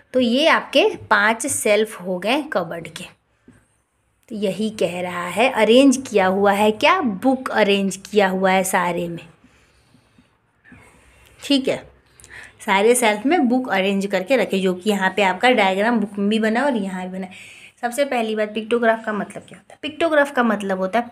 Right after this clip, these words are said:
पिक्चर देख के काउंट करना, पिक्चर देख के आंसर देना, पिक्चर देख के अज्यूम करना कि पिक्चर कहना क्या चाहता है। पिक्टोग्राफ का मतलब, तो पिक्टोग्राफ का मतलब ये क्वेश्चन ख़त्म होते होते आपको पिक्टोग्राफ बहुत अच्छे से समझ में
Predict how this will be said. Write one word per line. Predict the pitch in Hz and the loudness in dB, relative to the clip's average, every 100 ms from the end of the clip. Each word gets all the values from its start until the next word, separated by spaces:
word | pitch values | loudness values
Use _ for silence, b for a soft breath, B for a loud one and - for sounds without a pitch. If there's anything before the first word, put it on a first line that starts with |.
| - | -8
पिक्चर | 262 262 - 285 | -8 -6 2 2
देख | 226 214 208 214 | 4 0 -2 -4
के | 311 339 b b b _ _ _ | -6 -6 b b b _ _ _
काउंट | 196 185 202 208 208 | -10 -6 -6 -8 -4
करना, | 196 196 190 | -4 -2 -2
पिक्चर | 190 202 - 214 | -4 -10 -2 -2
देख | 196 190 196 | -2 -8 -4
के | |
आंसर | 185 180 190 208 | -4 -2 -2 -2
देना, | 190 196 196 | -2 -2 -2
पिक्चर | 196 214 - 254 247 | -2 -4 -6 -2 -2
देख | 214 220 - | -2 -6 -2
के | 214 | 0
अज्यूम | 208 196 240 269 254 | 0 0 2 2 2
करना | 226 220 | 0 0
कि | 208 226 | -2 -4
पिक्चर | 220 202 233 | -8 -6 -6
कहना | 233 185 180 185 | -6 -8 -6 -6
क्या | 185 202 | -6 -8
चाहता | 277 - 160 - 156 | -8 -12 -18 -16 -18
है। | 160 - 214 190 B B B B B B B B - | -16 -6 -4 -6 B B B B B B B B -14
पिक्टोग्राफ | 262 - 277 214 196 196 - | -12 -2 -2 2 -2 -2 -6
का | 190 | -6
मतलब, | 175 - 196 302 - - _ _ _ _ _ _ _ _ _ _ _ _ _ - | -8 -8 0 0 0 -20 _ _ _ _ _ _ _ _ _ _ _ _ _ -18
तो | |
पिक्टोग्राफ | 233 226 - 254 220 202 - | -8 -8 4 6 6 2 -4
का | 196 | -6
मतलब | 185 - _ _ | -6 -6 _ _
ये | 233 | -4
क्वेश्चन | 226 233 233 302 302 | 0 0 0 2 2
ख़त्म | 269 247 277 269 | 0 0 2 2
होते | 214 208 - | 0 -2 4
होते | 240 226 208 220 | 6 6 4 2
आपको | 220 220 233 | 2 0 -4
पिक्टोग्राफ | 226 220 - 226 220 214 240 220 | -2 -6 2 2 4 2 0 2
बहुत | 196 196 | 0 2
अच्छे | 170 170 196 | -4 -6 -10
से | - 233 | -2 -2
समझ | 233 190 175 180 | -2 -6 -8 -2
में | 240 | -2